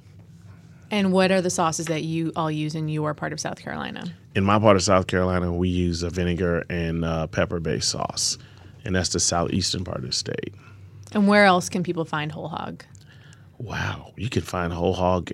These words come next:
Speaker 2: in North Carolina, I'm sure. Um, you can find it in, uh, the Midlands of South Carolina. Um, I've heard people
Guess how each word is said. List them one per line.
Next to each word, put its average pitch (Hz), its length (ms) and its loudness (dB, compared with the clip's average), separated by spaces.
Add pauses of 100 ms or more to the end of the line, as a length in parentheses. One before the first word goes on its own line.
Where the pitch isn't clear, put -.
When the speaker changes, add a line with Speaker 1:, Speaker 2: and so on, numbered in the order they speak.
Speaker 2:
in 78 220 -8
North 90 220 -4
Carolina, 98 840 2
I'm 82 220 -6
sure. 92 520 0 (100)
Um, 82 440 -4 (540)
you 87 100 -2
can 92 200 0
find 90 380 2
it 87 400 4 (100)
in, 85 540 -2 (200)
uh, 78 420 -4 (800)
the 95 160 0
Midlands 104 480 4
of 101 80 -4
South 92 240 0
Carolina. 107 520 0 (960)
Um, 85 560 -8
I've 87 120 -4
heard 90 360 2 (160)
people 92 400 -4